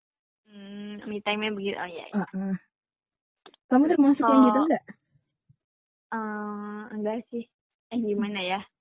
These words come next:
Speaker 2: <laughs>
Speaker 1: Kayak, <laughs> aku kadang suka pengen melakukan hobi gitu. Cuman hobinya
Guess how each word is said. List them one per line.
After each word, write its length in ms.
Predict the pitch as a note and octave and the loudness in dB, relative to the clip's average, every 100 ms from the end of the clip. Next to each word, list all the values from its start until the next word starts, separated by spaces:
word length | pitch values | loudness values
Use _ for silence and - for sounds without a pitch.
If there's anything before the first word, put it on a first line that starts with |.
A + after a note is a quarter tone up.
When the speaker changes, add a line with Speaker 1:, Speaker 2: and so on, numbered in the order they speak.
| _ - | _ -4
Speaker 2:
<laughs> 480 | - - - _ | -4 -6 -20 _
Speaker 1:
Kayak, 560 | A3+ G#3+ G#3+ G#3 G3+ A3 - C#4+ _ | -6 -4 -4 -4 -2 -2 -4 -10 _
<laughs> 320 | - - - | -18 -4 2
aku 140 | C#4+ D4 | 2 2
kadang 420 | D#4 D4 E4 E4+ | -2 0 -2 -4
suka 180 | C#4+ C4 | -4 -4
pengen 320 | - B3 B3+ C4 _ _ - | -2 -2 -2 -4 _ _ -10
melakukan 560 | A#3 A#3+ A#3 A3+ A#3+ B3+ | 0 0 0 0 0 0
hobi 520 | A#3+ B3 B3 C#4+ B3+ | 0 0 0 -4 -4
gitu. 320 | G#3+ A3 A3 A#3 - | -6 -6 -8 -10 -10
Cuman 400 | B3 C4 C4 - _ _ _ - | -6 -4 -6 -12 _ _ _ -10
hobinya 600 | C4 A#3 A#3 B3 C#4 C#4+ | -4 -4 -2 -2 0 0